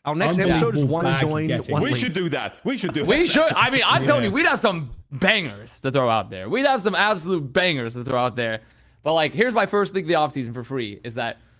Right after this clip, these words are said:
Speaker 4: the co-stream was locked in, but then the person that was in charge of it went on sick leave,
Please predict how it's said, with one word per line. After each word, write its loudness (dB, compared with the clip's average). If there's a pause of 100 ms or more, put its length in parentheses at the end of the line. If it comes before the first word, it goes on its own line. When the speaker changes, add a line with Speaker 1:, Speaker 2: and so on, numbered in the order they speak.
(220)
Speaker 4:
the -4
co-stream -4
was -12
locked 0
in, -4 (340)
but -6
then -8
the -6
person -6
that -6
was -8
in -8
charge -2
of -8
it -6
went -6 (100)
on -4
sick -6
leave, -12